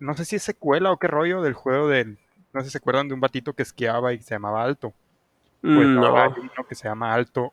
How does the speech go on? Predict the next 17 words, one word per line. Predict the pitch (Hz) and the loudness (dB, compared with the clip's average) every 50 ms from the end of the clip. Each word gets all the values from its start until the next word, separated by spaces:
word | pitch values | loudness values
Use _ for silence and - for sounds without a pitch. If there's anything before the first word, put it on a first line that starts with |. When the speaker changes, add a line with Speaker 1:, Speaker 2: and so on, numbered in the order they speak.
| _ - | _ -4
Speaker 1:
Odyssey | 127 127 131 143 - - 147 143 143 - - _ _ _ _ _ _ _ _ _ _ - | -2 -2 -2 -4 -4 -2 -2 -2 -4 -6 -14 _ _ _ _ _ _ _ _ _ _ -8
y | 131 117 113 113 113 | -6 -4 -2 -2 0
es | 117 113 - | -2 -2 -2
el | 135 127 | -2 -2
mismo | 131 143 139 139 151 147 | 0 -2 -2 0 2 0
batito | 139 - - 127 139 - | 0 0 -2 -8 -8 -6
que | - 135 | -6 -6
esquía, | - - 147 151 151 | -6 -2 0 0 0
pero | - - 127 117 | 0 0 0 2
ahora | 110 107 110 110 113 | 2 2 2 0 -2
como | - 120 113 107 107 | -4 -6 -8 -8 -8
en | 104 101 | -8 -8
arena | 101 101 104 107 110 113 110 | -8 -6 -6 -8 -8 -8 -10
y | 107 | -10
no | 107 107 | -12 -12
sé | - 123 - | -12 -10 -8
qué. | - 113 107 | -8 -8 -8